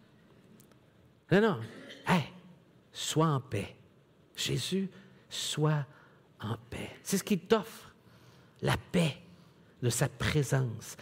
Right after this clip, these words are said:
Sa présence qui répond à ton doute. Ses attributs de Dieu. Ses certitudes sur Dieu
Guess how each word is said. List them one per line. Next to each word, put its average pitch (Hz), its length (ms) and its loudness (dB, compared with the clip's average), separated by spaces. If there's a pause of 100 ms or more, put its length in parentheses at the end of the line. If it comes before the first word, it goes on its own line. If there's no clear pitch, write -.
(160)
Sa 156 160 2
présence 156 500 2
qui - 140 -2
répond 135 320 2
à 135 60 2
ton 123 240 -2
doute. 127 400 -2 (240)
Ses 175 420 4
attributs 196 760 2 (460)
de 135 160 4
Dieu. 139 320 0 (1000)
Ses - 140 4
certitudes - 680 2
sur 165 200 2
Dieu 139 360 0